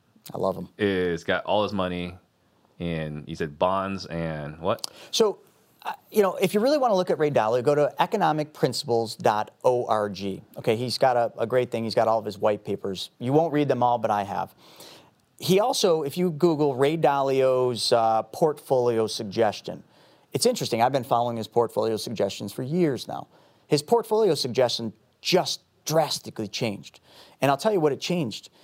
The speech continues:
Speaker 1: He went from, you know, he's an equities guy. He has to be. So he buys a lot of equities, but now he has shrunk the equity position of his suggested portfolio. And now his bond position for long-term bonds, which are U S Treasury bonds, okay? Long-term Treasury bonds,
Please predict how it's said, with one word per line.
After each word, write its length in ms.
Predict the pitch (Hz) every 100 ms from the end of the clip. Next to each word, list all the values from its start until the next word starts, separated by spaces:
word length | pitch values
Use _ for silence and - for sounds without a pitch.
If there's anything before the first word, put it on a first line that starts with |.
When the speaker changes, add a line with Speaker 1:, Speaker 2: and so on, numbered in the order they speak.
| _ _ -
Speaker 1:
He 100 | 180
went 200 | 220 247
from, 240 | 208 165
you 100 | 143
know, 60 | 131
he's 200 | 160 190
an 60 |
equities 400 | 139 - 107 104
guy. 260 | - 110 160
He 80 | 143
has 220 | 120 -
to 60 | 101
be. 200 | 104 170 _ -
So 160 | -
he 60 | 135
buys 260 | 131 175 170
a 40 |
lot 160 | 143 131
of 60 |
equities, 360 | 147 - 117 104
but 120 | 117
now 220 | 139 202
he 180 | 160 139
has 100 | 117
shrunk 340 | - 170 214
the 160 | - 151
equity 340 | 147 151 135
position 600 | 120 107 107 117 180 196 - _ -
of 180 | 127 127
his 180 | 127 -
suggested 540 | 127 113 113 - 104
portfolio. 580 | 113 110 - 131 110 104 - - -
And 80 | 135
now 180 | 139 151
his 200 | 151 117
bond 720 | 113 139 160 208 160 113 98 -
position 460 | 120 98 95 98 90 _
for 180 | - 127
long-term 1000 | 110 139 165 208 202 - 175 165 165 165 - _ _
bonds, 440 | 123 107 - - - - 214
which 220 | 143 139
are 100 | 123
U 220 | 117 117
S 100 | 101
Treasury 300 | - 95 92
bonds, 320 | 90 - -
okay? 240 | - 107 117 - -
Long-term 540 | - 131 170 190 180 165
Treasury 300 | 143 113 107
bonds, 340 | 104 107